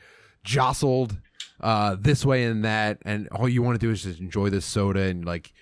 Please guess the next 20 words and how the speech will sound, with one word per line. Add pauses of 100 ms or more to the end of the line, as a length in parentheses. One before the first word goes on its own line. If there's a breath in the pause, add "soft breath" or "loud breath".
(240 soft breath)
the,
the
kid
that's
not
in
the
stroller
starts
being
loud.
So
they
have
to,
like,
smack
them
one,
like,